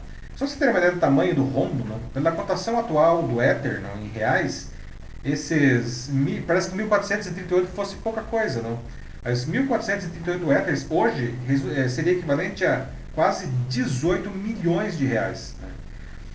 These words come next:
E o golpe, ele se destacou pela engenhosidade, não? Os criminosos, inclusive, registraram o negócio na, na Companies House, né, que é o órgão de registro de empresas do Reino Unido,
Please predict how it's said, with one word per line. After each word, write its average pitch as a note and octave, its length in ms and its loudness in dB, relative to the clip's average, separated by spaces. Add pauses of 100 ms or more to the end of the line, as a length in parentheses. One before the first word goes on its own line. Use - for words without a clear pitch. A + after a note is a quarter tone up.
(180)
E C3 60 0
o C3+ 40 4
golpe, - 300 6
ele A#3+ 140 -6
se - 160 -10
destacou E3+ 480 0
pela G#3 200 2
engenhosidade, A3+ 840 4
não? F#2 140 -6 (500)
Os - 80 -12
criminosos, D3+ 400 2
inclusive, B2+ 400 -2
registraram G3 720 2
o D3+ 60 0
negócio B2 500 2
na, G2+ 480 -4
na A2+ 120 -4
Companies D#3+ 540 0
House, D3+ 340 4
né, B2 200 0
que B2 80 0
é - 20 4
o A2+ 220 0
órgão C3+ 300 2
de A#2 360 0 (560)
registro C#3 520 2
de C3+ 100 4
empresas C3+ 380 2
do A#2+ 100 0
Reino C3 240 2
Unido, A#2+ 340 2